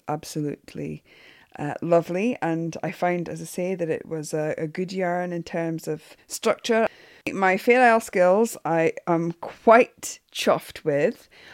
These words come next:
although my houses are offset because I've obviously fudged the stitches somehow, but actually I don't care 'cause I really, <laughs> really love it. And although,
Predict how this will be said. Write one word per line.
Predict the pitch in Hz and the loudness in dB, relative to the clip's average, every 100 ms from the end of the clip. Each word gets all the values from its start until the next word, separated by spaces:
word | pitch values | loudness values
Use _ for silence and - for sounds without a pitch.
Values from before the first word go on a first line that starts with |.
| - | -8
although | - 208 196 208 208 190 - - | 8 8 8 6 6 6 4 0
my | 190 190 190 | 2 6 6
houses | 214 240 262 220 190 | 6 6 4 0 0
are | 180 | 2
offset | 151 196 - 190 165 190 - - | 2 0 0 4 4 2 -6 -6
because | 175 - 175 170 170 165 175 | -4 2 4 6 4 2 0
I've | 175 | 2
obviously | 196 208 - | 2 0 -8
fudged | - 185 170 - | 0 0 0 -4
the | 170 | -8
stitches | - 180 - 170 165 - - - - _ | -4 -6 -4 -6 -6 -14 -20 -20 -20 _
somehow, | - 190 180 151 156 | 0 0 0 0 0
but | - - | 2 4
actually | 196 - - 151 143 156 - _ - _ | 4 2 -4 -4 -4 -6 -8 _ -20 _
I | - 165 | 0 0
don't | - | 0
care | - 165 151 147 | 0 2 2 0
'cause | - 170 | -4 0
I | 156 | 2
really, | 156 156 170 165 165 165 160 160 - 262 - | 2 2 4 4 2 0 -2 -2 0 0 0
<laughs> | - - 226 - | -8 4 6 6
really | 240 269 254 285 | 4 4 4 4
love | 214 202 196 | 6 6 8
it. | 160 - - - - - 311 - | 6 6 0 -18 -18 -12 -10 -4
And | 170 170 - | -2 -2 -2
although, | - 180 233 262 254 | 0 6 8 8 8